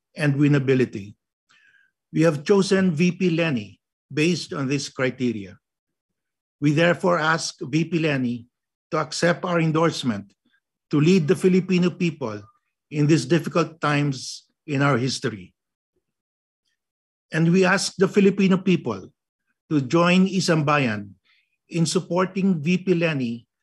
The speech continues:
as the next president who will lead us in healing our nation, reviving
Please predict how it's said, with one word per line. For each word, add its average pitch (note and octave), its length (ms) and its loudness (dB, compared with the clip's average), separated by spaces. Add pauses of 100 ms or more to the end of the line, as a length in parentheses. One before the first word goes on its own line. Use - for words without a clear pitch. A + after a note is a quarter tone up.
(140)
as D3 160 -10
the D3+ 100 0
next F3 380 -2
president C#3+ 560 -2 (720)
who F#3 160 2
will F3 160 2
lead F3+ 400 0
us - 480 -10 (320)
in D#3 160 -2
healing G3 480 2
our F3 160 -6
nation, D3 560 -6 (720)
reviving E3 560 2